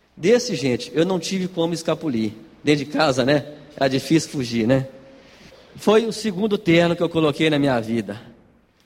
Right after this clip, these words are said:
O primeiro foi no casamento. O segundo foi esse. E no casamento eu tinha dito que eu não colocaria terno nunca mais na minha vida. Coloquei o terno porque não tinha como ir sem terno, né?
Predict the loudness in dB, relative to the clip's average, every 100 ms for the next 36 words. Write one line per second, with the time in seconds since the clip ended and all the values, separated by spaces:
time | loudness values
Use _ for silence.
0 | _ -4 2 4 6 4 4 2 2 2
1 | 2 2 2 0 -4 -10 -20 -20 -20 _
2 | 0 2 2 4 4 4 -2 -10 -18 -20
3 | -20 _ 0 4 6 4 0 -12 -18 -20
4 | _ 0 2 4 4 4 4 2 0 0
5 | 0 2 2 4 0 0 -2 0 0 0
6 | 2 2 2 2 4 2 2 2 4 2
7 | 0 0 0 -2 -8 -8 -16 -20 -20 -20
8 | _ _ _ _ 2 4 4 4 4 4
9 | 2 2 -2 -4 -4 -2 -2 2 2 4
10 | 2 2 -2 -2 -2 -2 -2 -4 -6